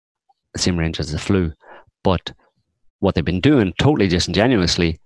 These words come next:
from the beginning is showing you data or statistics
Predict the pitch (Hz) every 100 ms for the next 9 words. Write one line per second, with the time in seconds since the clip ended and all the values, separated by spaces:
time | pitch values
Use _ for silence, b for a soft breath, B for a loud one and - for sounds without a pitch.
0 | _ - 90 87 92 113 117 92 87 92
1 | 85 80 - - _ _ _ _ _ _
2 | _ _ _ _ - - - 113 113 104
3 | 92 87 80 - - _ - 110 104 82
4 | 80 85 85 - 90 - 120 - 95 -
5 | -